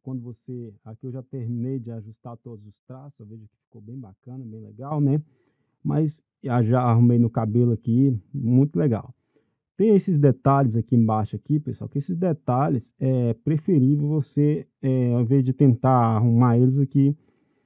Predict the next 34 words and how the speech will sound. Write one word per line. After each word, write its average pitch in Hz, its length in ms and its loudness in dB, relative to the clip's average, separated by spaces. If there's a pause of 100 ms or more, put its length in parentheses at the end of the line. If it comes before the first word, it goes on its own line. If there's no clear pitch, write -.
(200)
você 139 280 0
fazer 139 460 2
de 139 80 2
uma 147 160 8
outra 139 300 8
maneira. 131 400 6
Então, 117 180 -2
você 151 140 -4
vai 175 120 -2
na 196 160 0
foto 147 540 -4
original, 127 500 0
veja 120 220 -2
como 123 300 0
que 117 200 0
é. 135 220 2 (460)
É, 104 80 -4
por 113 160 -8
exemplo, 110 240 -6
você 127 80 -4
vê 127 100 -2
que 127 100 -2
é 127 40 0
bem, 120 240 2
são - 260 -4
os 117 140 -2
traços 123 340 -4
bem 135 160 2
definidos 143 480 2
e 165 40 -2
aqui 151 180 -4
são 175 240 0
elipses. 147 480 4
Então, 147 360 0